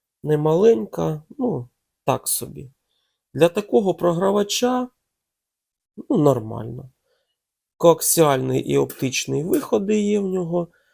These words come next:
І що немаловажно, в ньому два виходи: один регульований, а другий стандартний лінійний вихід.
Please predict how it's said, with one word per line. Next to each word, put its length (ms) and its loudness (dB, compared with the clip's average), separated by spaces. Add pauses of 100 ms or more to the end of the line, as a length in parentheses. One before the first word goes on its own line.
(360)
І 100 0
що 240 2
немаловажно, 1200 0
в 80 -10
ньому 480 0 (560)
два 260 4
виходи: 840 0 (120)
один 460 2
регульований, 880 0 (840)
а 160 0
другий 640 0 (340)
стандартний 840 -2
лінійний 560 -6
вихід. 520 -2